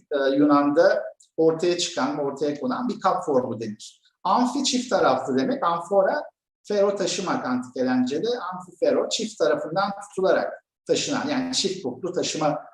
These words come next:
kabının, e, ismi, e, terminolojik ismi.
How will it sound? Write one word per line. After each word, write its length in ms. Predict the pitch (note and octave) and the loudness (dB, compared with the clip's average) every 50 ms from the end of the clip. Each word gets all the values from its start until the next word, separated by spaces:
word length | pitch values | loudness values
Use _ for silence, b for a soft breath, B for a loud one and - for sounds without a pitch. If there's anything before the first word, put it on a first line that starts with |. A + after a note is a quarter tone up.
| B B - | B B -8
kabının, 540 | - - B2 B2+ - - - - - - _ _ _ _ - | -6 -4 -2 -2 0 -2 -2 -4 -6 -12 _ _ _ _ -10
e, 260 | - C3 C3+ - A#2+ | -8 -6 -4 -4 -2
ismi, 280 | A2 - - - - C#3+ | -2 -2 -2 0 0 0
e, 360 | A#2 - - - - - C3 B2 A#2 A#2+ A#2+ A#2 - - - | 0 -2 -4 -8 -8 -4 -4 -2 -2 -2 -4 -6 -8 -8 -4
terminolojik 520 | C#3+ C3 C3+ C3+ C3 C3 - - - - | -4 -2 0 0 0 0 -2 -4 -6 -6
ismi. 300 | D#3 D3 - - - | -6 -6 -6 -6 -6